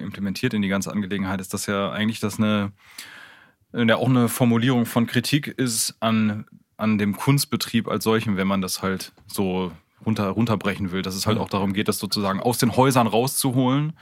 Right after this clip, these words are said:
Speaker 1: und, ähm, plakativ gesagt auf die Straße zu bringen, dass halt
Speaker 2: Ja.
Speaker 1: einfach der Zugang auch ein anderer ist, ne?
Speaker 2: Genau.
Speaker 1: Also, ähm, das muss man jetzt nicht so darauf runterbringen, dass es halt irgendwie niedrigschwellig ist. Da, das ist ja vielleicht nicht in erster Linie so gedacht, aber letztendlich geht's ja auch darum, ähm, dass man sozusagen kritisiert,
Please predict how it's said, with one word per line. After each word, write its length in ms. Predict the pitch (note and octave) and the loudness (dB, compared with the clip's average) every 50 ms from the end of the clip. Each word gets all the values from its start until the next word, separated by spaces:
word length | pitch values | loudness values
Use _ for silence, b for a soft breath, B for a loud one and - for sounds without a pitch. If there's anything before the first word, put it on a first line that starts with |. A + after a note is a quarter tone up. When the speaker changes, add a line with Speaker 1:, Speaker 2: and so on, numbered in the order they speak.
| B B B B B B B B B B | B B B B B B B B B B
Speaker 1:
und, 360 | - G#2+ A2 G#2+ G#2 G2 - D2+ | -2 2 4 4 4 2 0 -2
ähm, 160 | - G2+ G2 F#2+ | -2 -2 -2 0
plakativ 460 | - - G#2 - - - A2+ A2 - | 2 0 0 2 0 -2 -2 -2 -2
gesagt 320 | - A2+ G2+ G#2 F#2+ - | -2 0 0 0 0 -2
auf 100 | - G2+ | -4 -6
die 120 | - - G#2 | -4 -2 -2
Straße 400 | - - - G#2+ A#2 C3+ C3+ C3+ | 0 0 2 2 2 2 0 -2
zu 180 | - - C3 | -2 -2 -2
bringen, 300 | A#2+ A#2+ B2+ B2+ - A#2+ | 0 2 2 2 4 2
dass 120 | A2 G2+ - | 2 2 2
halt 120 | A2+ G2+ | 0 0
Speaker 2:
Ja. 40 | - | 0
Speaker 1:
einfach 140 | - G#2 G#2 | 0 0 -2
der 140 | - G2+ | -2 -2
Zugang 420 | - - - F3 D3 B2 G#2+ G2+ F#2 | 0 2 2 2 2 2 2 0 0
auch 160 | - F#2 G2 | -2 -4 -2
ein 60 | G2+ | -2
anderer 340 | - E2+ G2 F#2 F2 F2+ D2+ | -2 -2 -2 -2 -4 -4 -6
ist, 220 | C2+ E2+ - - | -6 -8 -4 -2
ne? 60 | G#2 A2+ | 0 0
Speaker 2:
Genau. 100 | C3 - | 0 0
Speaker 1:
Also, 400 | - - C3+ G#2 G2+ G2+ G2+ G2 | 0 0 0 0 0 0 0 -2
ähm, 600 | D#2 F2+ G2+ G2+ G2 G2 F#2+ F#2+ F#2 G2+ B2 - - | -2 -2 -2 -2 -2 0 -2 -2 -4 -6 -10 -14 -16
das 460 | F#2+ F#2 G2+ F#2+ - - - - - | -10 -8 -4 -2 -2 -2 -2 -4 -4
muss 240 | - A2 A2+ A#2+ - | -2 -2 -2 2 2
man 80 | A#2+ A2 | 2 2
jetzt 160 | G#2+ - - | 2 2 2
nicht 140 | A#2 A2+ - | 0 0 0
so 100 | - G#2+ | 0 -2
darauf 240 | G2+ F#2+ G2 - A2 | -2 -2 -2 -2 -2
runterbringen, 260 | G#2 G2 F#2 F#2 F2+ | -2 -2 -2 -4 -6
dass 120 | F2 - | -6 -8
es 80 | - F#2 | -10 -10
halt 160 | F#2 F2 F2 | -10 -8 -8
irgendwie 180 | G2 F2+ F2+ F#2 | -8 -8 -6 -4
niedrigschwellig 680 | F#2+ A2+ B2+ C#3 C#3 C3+ - - C#3 C3+ C3+ B2+ - | -2 -2 -2 -2 -2 -4 -4 -2 -2 -2 -2 -4 -4
ist. 260 | A2+ C#3 - - - | -4 -6 -6 -6 -6
Da, 220 | G2 F#2 F#2 C#2 | -6 -6 -6 -6
das 120 | - G2+ G2 | -8 -8 -8
ist 100 | G2 - | -6 -6
ja 60 | G#2 | -6
vielleicht 240 | - - G2+ F#2+ G#2+ | -4 -4 -4 -4 -4
nicht 120 | G#2 - | -4 -4
in 60 | G2 - | -6 -6
erster 200 | D2+ G2+ - G2 | -6 -6 -6 -4
Linie 140 | G2 F#2+ F2+ | -6 -4 -6
so 100 | F2+ F2+ | -6 -4
gedacht, 320 | F2+ - - - - - | 0 0 0 0 0 -4
aber 320 | - F#2+ F#2+ G2 G2 - B B B B B B B B B - | -4 -2 0 0 0 0 B B B B B B B B B -4
letztendlich 360 | A2 - - A2+ A2 G2+ - | -2 2 2 2 2 0 0
geht's 200 | - B2 A#2 - | 0 0 2 2
ja 80 | - G#2 | 2 2
auch 120 | F2+ F#2+ | 2 2
darum, 540 | G2 - G#2+ G#2 G2+ G#2+ G#2+ G#2+ G#2 G#2 G2+ | 2 2 2 2 2 2 2 2 2 0 -2
ähm, 280 | E2 F#2+ G2 G2 F#2+ F#2+ | -2 -2 -2 0 0 0
dass 160 | F#2+ F#2+ - | -2 -2 -2
man 320 | G2+ G2 G2 G2 F#2+ F#2 F2+ | -2 0 0 0 0 -2 -4
sozusagen 320 | F#2+ - - G#2 G2+ F#2+ | -6 -4 -2 -2 -2 -2
kritisiert, 760 | - - G#2 - G2+ G2 G2 G#2+ A#2 B2+ C3 C#3 C3+ - B | -4 -6 -4 -2 -2 -2 0 2 4 4 4 2 0 -2 B